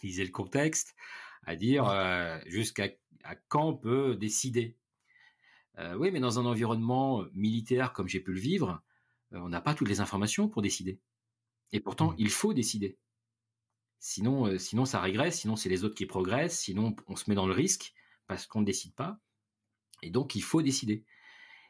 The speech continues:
Speaker 1: Et, euh, et en fait, la prise de risque, c'est, euh, si je me plante,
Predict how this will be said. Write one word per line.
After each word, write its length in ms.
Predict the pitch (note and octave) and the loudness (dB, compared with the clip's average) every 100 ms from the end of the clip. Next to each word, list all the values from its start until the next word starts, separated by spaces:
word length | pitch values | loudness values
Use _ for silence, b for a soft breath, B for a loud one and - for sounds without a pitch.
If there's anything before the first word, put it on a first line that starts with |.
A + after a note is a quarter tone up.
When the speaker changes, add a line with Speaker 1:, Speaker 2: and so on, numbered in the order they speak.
| _ | _
Speaker 1:
Et, 180 | G2+ G2+ | 0 2
euh, 520 | G2 F#2+ F#2 F#2 F#2 F2 - | 2 0 0 -2 -4 -6 -12
et 120 | - F#2+ | -10 -4
en 60 | |
fait, 200 | G2 F#3+ | -2 0
la 60 | G2+ | -2
prise 200 | - G#2 | 0 0
de 60 | A#2 | 4
risque, 280 | E3+ G#3 | 2 2
c'est, 240 | B2 A#2+ A2+ | 2 2 2
euh, 240 | F#2 F2 - | 0 -6 -4
si 200 | - C3 | 2 4
je 80 | |
me 120 | B2 C3 | 4 2
plante, 380 | D3+ F3 - | 0 0 -4